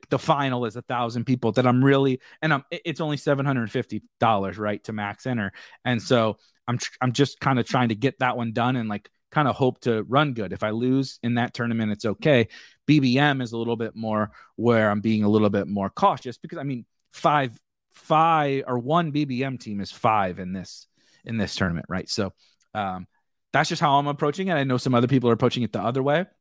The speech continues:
The thing I'm doing with DraftKings is that I'm trying to max this, like, crazy big one where I'm just <laughs> hoping to run hot as the sun. And then I, I'm still gonna draft late on DraftKings. I, I actually kinda wanna, I wanna do this weird transition from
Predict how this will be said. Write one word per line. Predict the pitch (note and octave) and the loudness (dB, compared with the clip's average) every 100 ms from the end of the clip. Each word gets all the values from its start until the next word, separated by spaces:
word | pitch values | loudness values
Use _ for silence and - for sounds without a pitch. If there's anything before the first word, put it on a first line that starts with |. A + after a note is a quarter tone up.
| _ _ _ - - | _ _ _ -12 -6
The | B2+ | 0
thing | C3 | 2
I'm | A#2+ A#2 | 2 2
doing | B2 A2+ | 2 2
with | G2+ | 0
DraftKings | A#2+ A#2 D3 - A2 F#2+ | 0 2 0 -4 -8 -8
is | F#2+ | -10
that | G2 G2 - - - | -8 -8 -10 -20 -4
I'm | B2+ B2+ | -2 -2
trying | - C3 | 0 -2
to | A#2+ | 0
max | A#2+ A#2+ - | -4 -6 -6
this, | B2 - | -10 -10
like, | A2 | -12
crazy | - - D3 C3 C3+ | -8 0 2 2 0
big | A#2 B2+ C#3+ | -2 -2 0
one | C#3 D3 | 2 2
where | B2+ A#2+ | 2 2
I'm | A#2 | 2
just | A2+ - - | 0 -6 -10
<laughs> | |
hoping | - - C#3 C#3+ C3 | -8 -2 0 0 -4
to | A#2+ | -4
run | A#2+ B2 B2 C#3 _ _ _ _ _ | -2 -2 -4 -10 _ _ _ _ _
hot | - - C#3 | -2 0 0
as | B2+ | -4
the | C3 | -10
sun. | - C#3 E3 F3+ - - - - _ | -6 -4 -4 -8 -14 -20 -20 -20 _
And | E3 E3 D3+ | 0 2 2
then | C#3+ C3+ C3 - B2 | 2 2 0 -4 -2
I, | C3 B2+ - | 0 -2 -6
I'm | B2 | -8
still | A#2+ - E3 D3+ | -8 -2 0 2
gonna | D3 C#3+ | 0 -2
draft | A#2+ B2 D3 B2 | -2 0 0 -2
late | A2+ G#2+ | -4 -4
on | G2+ | -4
DraftKings. | A2+ A#2+ A2 F#2+ | -4 -4 -4 -2
I, | A2+ - | -2 -2
I | A2+ | 0
actually | C#3 - A#2 | 0 0 -4
kinda | - A2+ | -2 -2
wanna, | G#2 G#2+ G#2+ G2 _ _ - _ _ - | 0 0 0 -2 _ _ -20 _ _ -8
I | A#2 | -2
wanna | A#2 B2 A#2 | 4 4 4
do | B2+ | 4
this | B2 - | 2 0
weird | A2+ C3 B2 | 2 2 2
transition | - B2 A2 C3+ - G#2+ | -2 -6 -4 -4 -4 -8
from | - - C3+ C#3 C#3 C#3+ | -10 -6 2 4 4 2